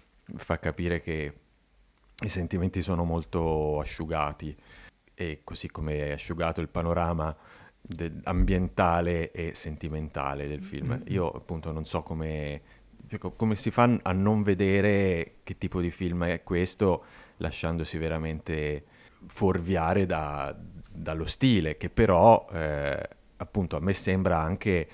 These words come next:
Speaker 1: tutt'altro che in antitesi, eh, ai temi, eh, si, si sposa molto bene, però, eh, c'è chi continua a vederlo come un, eh,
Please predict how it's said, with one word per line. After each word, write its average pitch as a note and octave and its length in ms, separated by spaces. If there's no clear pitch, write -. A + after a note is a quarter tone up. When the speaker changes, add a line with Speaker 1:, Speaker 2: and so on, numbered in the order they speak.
Speaker 1:
tutt'altro A2+ 560
che G2+ 120
in F2 420
antitesi, E2 1000
eh, D2 680
ai E2+ 180
temi, D#2 440
eh, D#2 280
si, - 180
si - 200
sposa E2 380
molto D#2 340
bene, D#2+ 420
però, F#2+ 340
eh, D2+ 140
c'è D#2 200
chi D2+ 600
continua D2+ 420
a D2 40
vederlo D2 400
come C#2+ 240
un, D2 320
eh, - 460